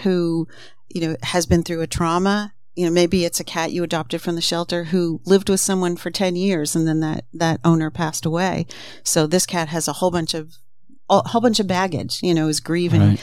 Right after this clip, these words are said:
Speaker 1: Or it might be, you know, a young cat from the shelter, or maybe, you know, a cat who was hanging around the neighborhood who's totally comfortable, and that cat may be ready to go and do the introduction right away. I always advise clients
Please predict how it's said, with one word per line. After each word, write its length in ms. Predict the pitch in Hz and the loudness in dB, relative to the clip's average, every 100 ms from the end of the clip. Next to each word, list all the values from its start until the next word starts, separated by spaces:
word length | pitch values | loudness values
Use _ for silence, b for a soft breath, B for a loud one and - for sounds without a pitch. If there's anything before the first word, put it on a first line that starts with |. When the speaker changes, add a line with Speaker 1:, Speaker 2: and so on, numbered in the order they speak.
| B B | B B
Speaker 1:
Or 200 | - 240 | 8 10
it 100 | 254 | 10
might 260 | 220 214 214 | 8 6 6
be, 320 | 214 202 196 - b b b | 4 2 0 -8 b b b
you 80 | 208 | 0
know, 160 | 170 151 | 0 2
a 60 | 190 | 2
young 320 | 185 196 202 | 4 4 4
cat 360 | - 190 190 - | 2 2 2 0
from 460 | 196 180 170 170 165 | -2 0 0 -2 -6
the 120 | 175 | -2
shelter, 420 | - 185 190 202 170 | 2 2 2 0 0
or 60 | |
maybe, 500 | 165 165 165 165 160 - | 0 -2 -2 -2 -2 0
you 40 | |
know, 100 | 165 | 0
a 40 | 160 | 0
cat 280 | - 170 175 | -2 -4 -2
who 80 | |
was 160 | 160 - | -4 -2
hanging 260 | 175 170 165 | -2 -2 -2
around 200 | 165 165 | -2 -2
the 40 | |
neighborhood 460 | 160 165 185 196 202 | -2 -2 0 0 0
who's 220 | 151 151 | -4 -4
totally 340 | - 170 170 165 | -4 -4 -6 -8
comfortable, 540 | 170 165 190 196 214 | -8 -8 -6 -4 -4
and 160 | 165 165 | -2 -2
that 160 | 185 | -4
cat 240 | - 180 - | -6 -8 -4
may 140 | 175 | -4
be 160 | 165 165 | -4 -2
ready 280 | 170 185 | 2 2
to 100 | 180 | 0
go 420 | 156 175 190 190 196 b b b b | 0 2 2 2 -2 b b b b
and 100 | 175 | 2
do 120 | 190 | 2
the 140 | 185 | 4
introduction 520 | 180 180 175 170 - 175 | 2 0 -2 -2 -2 0
right 220 | 175 175 | 0 2
away. 360 | 175 196 170 - B B B - - - | 4 4 4 -2 B B B -18 -8 4
I 140 | 202 | 8
always 260 | 226 226 190 | 10 10 8
advise 380 | 170 165 160 - | 0 -2 -2 -4
clients 640 | 180 175 165 156 - | -4 -2 -2 -2 -2